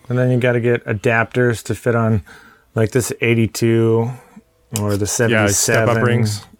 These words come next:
Speaker 1: I'm like, "Well,
Speaker 2: Yep.
Speaker 1: don't wanna do that."
Speaker 2: Yeah.
Speaker 1: So
Speaker 2: No.
Speaker 1: for weddings, it's a huge pain in the butt. Don't wanna deal with it 'cause I go inside and outside way too often to be pulling lens filters on. Uh, for corporate work, it's much easier 'cause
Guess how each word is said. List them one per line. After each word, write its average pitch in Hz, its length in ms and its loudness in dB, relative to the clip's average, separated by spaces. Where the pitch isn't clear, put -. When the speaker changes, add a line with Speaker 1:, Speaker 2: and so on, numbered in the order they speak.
Speaker 1:
I'm 110 80 -6
like, 104 280 -6
"Well, 113 520 0
Speaker 2:
Yep. - 20 -10
Speaker 1:
don't 113 140 -8
wanna 113 160 -6
do 113 140 -2
that." 117 260 -2
Speaker 2:
Yeah. 98 180 0
Speaker 1:
So 110 300 0
Speaker 2:
No. 98 240 0
Speaker 1:
for - 340 -8
weddings, 139 540 -2
it's - 140 -8
a 123 80 -6
huge 120 240 -4
pain 131 120 -2
in 123 60 -2
the 117 60 -4
butt. 131 240 -2
Don't 117 140 -6
wanna 117 160 -2
deal 127 160 0
with 135 120 2
it 139 160 -2
'cause 107 180 -4
I 107 60 0
go 113 180 -2
inside 123 420 -2
and 120 100 -2
outside 120 340 -2
way 113 220 0
too 113 180 -2
often 117 300 -2
to 113 60 -4
be 104 120 -4
pulling 113 380 -2
lens 113 300 -2
filters 113 420 -4
on. 117 320 -2
Uh, 104 340 -2
for - 140 -4
corporate - 440 -2
work, 101 240 -2
it's - 120 -12
much 107 220 -4
easier 98 240 -4
'cause 95 380 -10